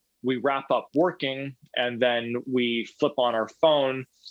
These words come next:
or we flip on, you know, Netflix, and some level of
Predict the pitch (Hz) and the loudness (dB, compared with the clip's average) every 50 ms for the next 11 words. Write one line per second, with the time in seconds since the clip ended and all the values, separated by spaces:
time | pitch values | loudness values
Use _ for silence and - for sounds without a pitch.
0 | - _ - 127 123 120 120 113 107 123 113 - - 139 127 - 127 113 113 113 | -16 _ 2 4 4 4 4 2 0 -2 -4 -2 -2 -2 0 0 0 -2 -2 -2
1 | 110 107 107 - - 123 110 113 135 147 - - - 151 135 - - 117 123 120 | -4 -8 -8 -6 -6 -4 -2 0 0 -2 -2 0 0 0 0 0 -2 -2 -4 -4
2 | 117 - _ _ _ _ _ - - - - - 160 165 180 175 165 143 139 131 | -4 -8 _ _ _ _ _ -6 -4 -2 0 2 2 2 4 4 4 4 4 4
3 | 123 117 120 123 120 117 117 120 - - - 123 117 113 110 110 110 110 107 104 | 4 4 4 4 4 4 4 2 0 0 0 2 2 2 2 2 2 2 0 -2